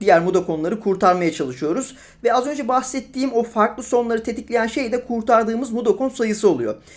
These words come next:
İyi son görmek için her bölümde yer alan Mudokonların yüzde seksenini kurtarmanızı istiyor oyun. Buna göre dört farklı,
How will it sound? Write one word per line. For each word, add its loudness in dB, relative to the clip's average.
İyi -2
son -2
görmek 0
için -8
her 2
bölümde -2
yer 2
alan 2
Mudokonların -2
yüzde -2
seksenini -6
kurtarmanızı 0
istiyor -4
oyun. -2
Buna 0
göre -2
dört 0
farklı, -4